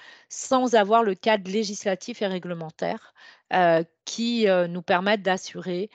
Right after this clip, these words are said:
euh, la sécurisation, euh, telle qu'elle est apportée par le B R S. Donc, euh, n-, je vais pas trop, euh, m'étendre parce que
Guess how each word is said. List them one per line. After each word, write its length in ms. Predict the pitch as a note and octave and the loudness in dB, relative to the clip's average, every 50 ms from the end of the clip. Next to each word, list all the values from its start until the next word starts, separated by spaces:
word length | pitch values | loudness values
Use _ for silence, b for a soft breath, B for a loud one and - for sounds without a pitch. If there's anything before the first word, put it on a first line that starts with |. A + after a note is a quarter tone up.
| b b b b b b - | b b b b b b -4
euh, 800 | - F3 E3+ E3 E3 E3 D#3+ D#3+ D#3+ D#3 D3+ D3 D3 C#3+ C#3+ C3+ | -2 0 2 2 2 0 0 -2 -2 -2 -2 -2 -4 -4 -4 -4
la 180 | C3 D3 E3+ F#3 | 2 2 2 2
sécurisation, 1080 | - - A3+ - - G3+ F#3+ G3 E3 F3 E3 E3 - - - G3 G3 G3+ G3+ F#3+ F3 | 2 -2 -6 -4 -4 -6 -4 -4 -2 -4 -4 -4 -6 -10 -10 -10 -8 -8 -6 -6 -6
euh, 540 | D#3+ D#3 D3+ D3+ D3 C#3+ C#3 C3+ A#2 - - F3 - _ - | -6 -6 -6 -6 -6 -6 -6 -8 -8 -10 -14 -16 -18 _ -12
telle 200 | - G#3+ G3+ G3+ | -8 -8 -8 -6
qu'elle 200 | - F#3+ E3+ E3 | -4 -4 -2 -2
est 40 | |
apportée 480 | D#3+ D#3+ D#3+ - F3 - - - G#3 G#3 | -2 -4 -6 -8 -10 -10 -8 -8 -8 -6
par 180 | - F#3+ E3+ E3+ | -6 -6 -8 -6
le 120 | E3 E3 | -8 -6
B 100 | D#3+ E3+ | -4 -4
R 200 | D#3+ D3 C#3 - | -4 -4 -6 -8
S. 280 | G#3 - - - - _ _ _ B B B B B B B B B B | -12 -16 -18 -20 -20 _ _ _ B B B B B B B B B B
Donc, 380 | E3+ E3 F#3+ F#3+ F#3+ - - - | -10 -6 -6 -6 -6 -6 -2 2
euh, 200 | F#3 F3+ F3 F3 | 2 4 4 2
n-, 280 | E3+ F3 F#3 F#3+ G3+ - _ F3 | 0 -2 -4 -6 -6 -8 _ -16
je 200 | F3+ - - E3+ | -14 -8 -2 0
vais 100 | F#3 F3+ | 0 4
pas 180 | - - - | 4 4 4
trop, 600 | G#3+ - - - - - B3 C4 B3+ B3 A#3+ A3 | 4 0 -8 -6 -2 0 2 4 4 6 6 6
euh, 220 | G3 F3+ F3 F3 E3+ | 4 4 2 -2 -4
m'étendre 640 | F3 F#3 F#3 - - A3 G#3+ G#3+ F#3+ E3+ E3+ D#3 | -4 -8 -8 -6 -4 -4 -4 -4 -6 -8 -8 -8
parce 200 | C#3+ - D#3 - | -8 -10 -12 -14
que 180 | - - E3+ | -12 -12 -12